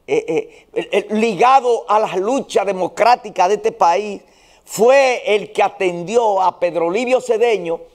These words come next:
uno de los participantes en el ajusticiamiento de Trujillo,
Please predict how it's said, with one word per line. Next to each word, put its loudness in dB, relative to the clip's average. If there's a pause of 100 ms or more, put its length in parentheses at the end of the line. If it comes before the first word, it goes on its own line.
(300)
uno 0
de 2
los 0
participantes -4 (600)
en -2
el 4
ajusticiamiento -2
de 0
Trujillo, -4